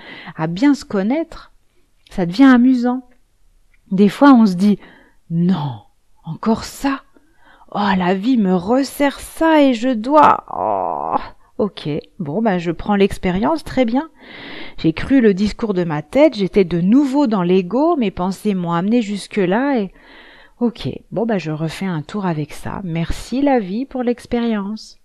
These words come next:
<laughs> Donc oui, la vie devient un jeu quand on arrête de s'identifier à notre tête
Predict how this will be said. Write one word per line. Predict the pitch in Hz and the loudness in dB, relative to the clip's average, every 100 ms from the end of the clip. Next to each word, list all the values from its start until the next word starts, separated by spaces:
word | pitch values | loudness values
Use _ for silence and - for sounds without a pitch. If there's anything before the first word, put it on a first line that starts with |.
| - | -20
<laughs> | 156 - - - _ _ - | -20 -20 -20 -20 _ _ -2
Donc | 202 220 - | 2 2 4
oui, | 302 | 6
la | 294 190 | 6 6
vie | 190 233 | 4 2
devient | 190 180 175 208 | 4 2 4 2
un | 185 185 | 4 0
jeu | 180 220 330 - - - - | 0 -2 -2 -4 -18 -20 -12
quand | - 185 | -6 -4
on | 196 | 0
arrête | 190 175 208 302 - | 2 4 4 2 2
de | 190 | -6
s'identifier | 190 196 185 190 190 - 208 | -4 -4 -6 -4 -6 -2 0
à | 190 | 0
notre | 165 - 165 | -2 -4 -6
tête | 156 240 349 - | -2 -2 -2 -6